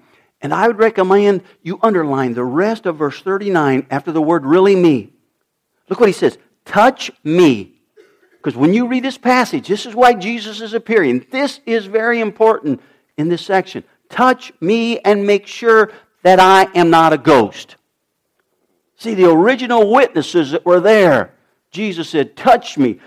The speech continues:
Make sure that I am not a ghost," because ghosts don't have bodies as you see that I do. Jesus walks on legs.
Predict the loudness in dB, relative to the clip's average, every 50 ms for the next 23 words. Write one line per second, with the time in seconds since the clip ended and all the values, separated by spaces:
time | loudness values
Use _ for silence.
0 | _ -6 -2 0 0 0 -2 -4 -8 -12 -6 -2 0 2 2 2 2 4 4 4
1 | 6 4 4 4 2 2 2 2 2 2 2 2 2 0 -2 -6 -6 -2 0 2
2 | 0 0 -2 -4 -2 2 4 6 6 4 4 0 -8 -16 _ _ _ _ _ 0
3 | 4 4 6 6 6 4 2 2 2 2 4 4 4 2 2 0 -4 -6 -10 _
4 | _ _ _ _ _ -2 -2 -2 -2 -2 -6 -12 -6 -4 -2 -2 -2 -2 -6 _
5 | _ _ _ 0 0 0 0 -2 -4 -4 -6 -6 -6 -6 -10 -14 -18 _ _ _
6 | _ _ _ _ _ _ _ _ _ _ _ _ _ _ _ _ _ _ _ _
7 | _ _ _ _ _ _ -4 -2 0 0 0 -2 -4 -8 -8 -10 -20 _ _ _
8 | _ _ _ -2 2 6 6 8 8 6 4 2 -2 -14 -18 -20 -20 _ _ _
9 | _ _ _ _ _ _ _ _ -6 -4 -4 -2 -2 2 4 6 8 8 8 6
10 | 4 0 -8